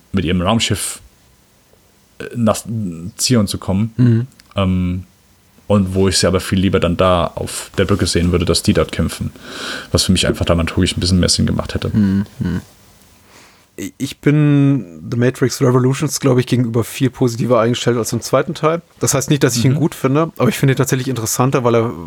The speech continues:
Speaker 2: was Neues versucht. Ich habe eben das Gefühl, der Reloaded tritt zum großen Teil das breit, was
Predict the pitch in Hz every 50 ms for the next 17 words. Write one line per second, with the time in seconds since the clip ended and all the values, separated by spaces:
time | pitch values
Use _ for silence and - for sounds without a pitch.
0 | 69 82 87 80 50 50 82 101 - - 127 120 123 139 143 - 160 131 147 139
1 | 143 131 - 165 170 151 135 127 127 120 - - 113 - - 139 131 123 123 117
2 | 117 117 113 - - - - 123 127 123 120 127 135 143 143 143 - - - 147
3 | 139 - - - 135 127 113 - - 117 127 120 - 143 127 - 123 120 117 127
4 | 127 127 - - - 123 113 110 107 120 - - - 110 - -